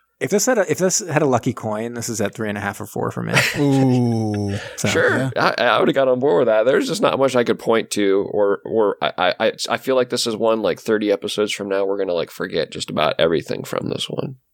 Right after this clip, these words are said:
Speaker 1: Except we're
Speaker 2: Oh,
Speaker 1: gonna
Speaker 2: yeah, right. Not me, man.
Speaker 1: Yeah, I know. Episode ninety, we're,
Speaker 2: <laughs> I've
Speaker 1: we're,
Speaker 2: had
Speaker 1: we're
Speaker 2: this one on
Speaker 1: redoing
Speaker 2: my
Speaker 1: this one.
Speaker 2: radar for a long, long time.
Speaker 1: And I'm gonna say, I d-, actually dreaded, I thought this was gonna be an-, another Stinger,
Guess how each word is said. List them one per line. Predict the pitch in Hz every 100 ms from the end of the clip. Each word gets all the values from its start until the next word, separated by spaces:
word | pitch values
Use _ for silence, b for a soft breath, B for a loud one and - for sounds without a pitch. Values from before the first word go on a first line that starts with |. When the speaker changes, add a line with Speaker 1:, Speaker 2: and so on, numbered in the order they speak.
| _ 240
Speaker 1:
Except | 135 147
we're | 196
Speaker 2:
Oh, | 165
Speaker 1:
gonna | 139
Speaker 2:
yeah, | 139 156
right. | 127 131 170 135
Not | 147 139
me, | 165 190
man. | 117 113 131 - 120
Speaker 1:
Yeah, | 120
I | 120
know. | 131 127
Episode | 127 - 143
ninety, | 127 143 139 110
we're, | 110
Speaker 2:
<laughs> | 151
I've | 226 -
Speaker 1:
we're, |
Speaker 2:
had | 330 160
Speaker 1:
we're |
Speaker 2:
this | 160 160
one | 170
on | -
Speaker 1:
redoing | -
Speaker 2:
my | 226
Speaker 1:
this | 220
one. | -
Speaker 2:
radar | 208 196 156
for | - 151 127
a | 113
long, | 113 113 127 143 180 214 233 226 233 226 208
long | 208 202 202
time. | - 190 165 151
Speaker 1:
And | 151
I'm | 156
gonna | 190 202
say, | 190 156
I | 131 143 165
d-, | 170
actually | 139 - 139
dreaded, | 113 117 127 107
I | 113
thought | 185 160
this | 123
was |
gonna | 131 117
be | 110
an-, | 110 120
another | 120 120 139
Stinger, | - 127 110 104 123